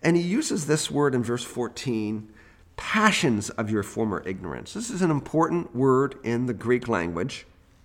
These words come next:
It's a compound word, epithumia.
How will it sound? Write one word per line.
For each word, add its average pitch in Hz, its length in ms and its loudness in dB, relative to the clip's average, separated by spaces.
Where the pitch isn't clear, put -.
It's 131 180 -2
a 147 60 -2
compound 170 580 2
word, 107 380 2
epithumia. 147 1500 2